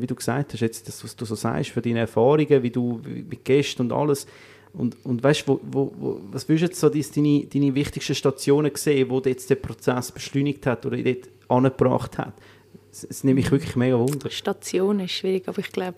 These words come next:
Speaker 1: Aber so ein, ja, wo, ich
Speaker 2: Ich bin extrem ein intuitiver Mensch. Ich gehe mega nach dem Bauch. Ich glaube auch daran, dass, äh,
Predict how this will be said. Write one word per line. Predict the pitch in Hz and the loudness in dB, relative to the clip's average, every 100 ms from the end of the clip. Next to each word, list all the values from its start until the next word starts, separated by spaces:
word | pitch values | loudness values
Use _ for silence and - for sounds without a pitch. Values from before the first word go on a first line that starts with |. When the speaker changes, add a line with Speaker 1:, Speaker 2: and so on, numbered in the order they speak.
| - | -6
Speaker 1:
Aber | 120 127 | -2 4
so | 131 | 4
ein, | 127 131 | 4 2
ja, | 123 165 131 | -2 0 -2
wo, | 113 - - - | -4 -6 -6 -10
ich | - - | -6 -2
Speaker 2:
Ich | 226 | 0
bin | - 185 | 2 0
extrem | 180 - 185 | -2 0 0
ein | 190 | 2
intuitiver | 220 185 - 196 190 185 | 0 0 0 0 2 0
Mensch. | 185 175 175 - - - - - - _ - - | 0 -2 -4 -6 -12 -20 -20 -20 -20 _ -16 -8
Ich | 180 | -8
gehe | - 180 | -4 -2
mega | 175 175 180 185 190 185 | 0 -2 0 0 0 0
nach | 185 | -2
dem | - 180 | -2 6
Bauch. | 226 214 - | 6 6 2
Ich | 202 - | -8 -2
glaube | 190 175 180 | 0 0 -2
auch | 190 | -4
daran, | 190 185 180 - - | -2 -4 -4 -10 -10
dass, | 185 - - | -10 -10 -8
äh, | 175 | -8